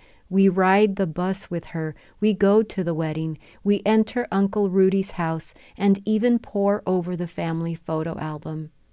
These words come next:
Gradually, with her, we lose our resolve to be steady and strong as her uncle gives her the most unlikely of parting gifts as she leaves his home.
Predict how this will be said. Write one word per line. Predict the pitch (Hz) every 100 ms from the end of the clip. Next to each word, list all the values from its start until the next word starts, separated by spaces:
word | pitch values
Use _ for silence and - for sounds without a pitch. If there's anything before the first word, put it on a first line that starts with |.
| _ _ _ _ -
Gradually, | 180 202 214 214 202 180 165 165 - -
with | 175 165
her, | 151 185 170 165 - _ _ _ -
we | 208
lose | 202 214 226 233 -
our | 202
resolve | 190 190 190 185 185 -
to | 180
be | 180
steady | - - 190 190 196 -
and | 180 175
strong | - - 170 165 170 165 _ _ -
as | 190 -
her | -
uncle | 185 202 226
gives | 196 196 185 -
her | 190
the | 180
most | 170 175 170 - -
unlikely | 208 220 214 190 190 - 190 -
of | 180 -
parting | 175 175 175
gifts | 175 165 160 - - _ _ _
as | 175
she | 170 - 202
leaves | 175 165 165 - -
his | - 175 -
home. | 165 156 147